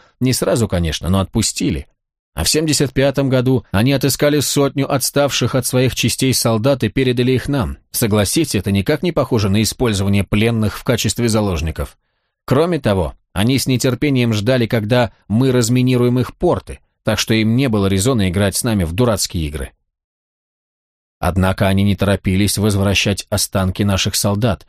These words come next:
я имею в виду тех парней, которые погибли во время крушений самолетов и в сражениях.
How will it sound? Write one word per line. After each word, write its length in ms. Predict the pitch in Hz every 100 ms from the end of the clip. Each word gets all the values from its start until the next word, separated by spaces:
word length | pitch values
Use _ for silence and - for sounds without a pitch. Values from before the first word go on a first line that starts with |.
| _ -
я 240 | 98 98
имею 280 | 101 104 95
в 40 |
виду 200 | 101 110
тех 260 | 104 - -
парней, 340 | 101 101 131
которые 340 | 101 92 101 98
погибли 460 | 104 101 107 104
во 120 | 104 98
время 260 | 107 107
крушений 460 | 104 104 - 107 104
самолетов 580 | - 95 95 107 107 113
и 40 |
в 60 | -
сражениях. 680 | - 110 143 101 67 -